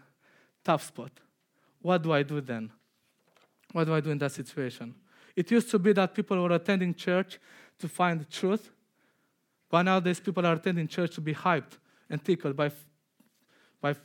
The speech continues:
uh, <laughs> shallow fortune cookie quotes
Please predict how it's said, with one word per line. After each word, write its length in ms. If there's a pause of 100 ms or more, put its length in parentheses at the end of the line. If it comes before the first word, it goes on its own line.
(280)
uh, 120 (240)
<laughs> 220
shallow 400
fortune 420
cookie 260
quotes 420